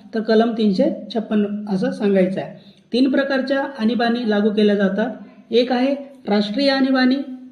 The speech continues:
त्यालाच आपण तीनशे बावन्न जे कलम आहे त्यासाठी राष्ट्रीय आणीबाणी आपण म्हणतो. तीनशे छप्पन आहे ते राज्य आणीबाणी म्हणतो किंवा त्याला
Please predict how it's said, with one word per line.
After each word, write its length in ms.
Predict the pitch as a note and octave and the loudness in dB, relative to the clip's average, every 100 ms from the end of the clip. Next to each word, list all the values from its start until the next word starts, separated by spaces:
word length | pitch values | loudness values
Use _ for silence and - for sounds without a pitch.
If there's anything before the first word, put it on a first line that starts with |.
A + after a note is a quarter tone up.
| - _ | -20 _
त्यालाच 300 | A#3+ A#3+ B3+ | 0 2 2
आपण 300 | B3 B3+ C4 | 0 0 -2
तीनशे 720 | B3+ B3 A#3+ B3+ D4+ - - - _ - | 0 0 -2 0 0 -2 -10 -20 _ -8
बावन्न 800 | G3+ F#3+ G3+ A#3+ C#4 - - A3 | -2 2 4 2 0 -2 -8 -4
जे 100 | A#3 | -2
कलम 340 | A#3 A#3 A3+ | 0 2 2
आहे 220 | A3 B3+ | 0 -2
त्यासाठी 460 | B3+ A#3+ A#3 A3+ B3+ D#4 - - - | -2 -2 0 -2 -2 -4 -8 -20 -6
राष्ट्रीय 340 | A3 A3 C4 B3+ | -4 -2 0 0
आणीबाणी 380 | A#3+ G#3+ G3+ | 2 2 4
आपण 220 | F#3 F#3+ F3+ | 4 2 2
म्हणतो. 460 | D#3+ D#3 - - - - - | 2 0 -4 -16 -20 -16 -2
तीनशे 260 | B3 B3+ D4 - | 4 4 4 0
छप्पन 360 | B3+ C#4+ C#4 | 0 0 0
आहे 460 | C4+ C4 C#4+ - - - - | 0 0 0 -2 -12 -20 -4
ते 100 | C4 C#4+ - - G#3+ | 0 2 0 -8 0
राज्य 300 | A3+ G#3+ B3+ | 2 4 2
आणीबाणी 420 | A3+ G#3+ G3 F#3+ | 2 2 4 4
म्हणतो 280 | F3+ D#3+ D#3+ | 4 0 -2
किंवा 160 | A3 A#3+ | -4 -2
त्याला 220 | A#3 A#3+ | 0 0